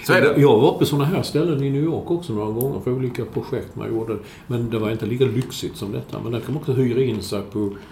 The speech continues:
Speaker 2: små rum, en människa sitter, eller stora mötesrum. Det här sa tjejen som kom nu, att ja, det här lilla rummet detta, men här är ju ett mötesrum för två,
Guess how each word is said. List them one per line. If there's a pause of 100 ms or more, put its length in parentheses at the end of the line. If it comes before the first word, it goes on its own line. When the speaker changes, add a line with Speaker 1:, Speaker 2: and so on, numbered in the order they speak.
Speaker 2:
små
rum, (100)
en
människa
sitter,
eller
stora
mötesrum. (260)
Det
här
sa (220)
tjejen
som
kom
nu,
att
ja,
det
här
lilla
rummet
detta,
men
här
är
ju
ett
mötesrum
för (460)
två,